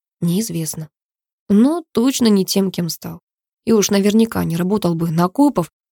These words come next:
ведь когда-то он их люто ненавидел. Ева выследила убийцу, готовилась встретиться лицом к лицу с человеком, который собственного ребенка обучил искусству убийства.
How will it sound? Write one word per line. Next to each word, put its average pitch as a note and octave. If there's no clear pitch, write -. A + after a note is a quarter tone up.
ведь A3+
когда-то A3
он G#3
их -
люто G3
ненавидел. F3
Ева C#4+
выследила A3+
убийцу, A3
готовилась F#3
встретиться G#3+
лицом G#3
к G#3+
лицу A3+
с -
человеком, G3+
который E3+
собственного G#3
ребенка F3
обучил E3+
искусству G#3+
убийства. F3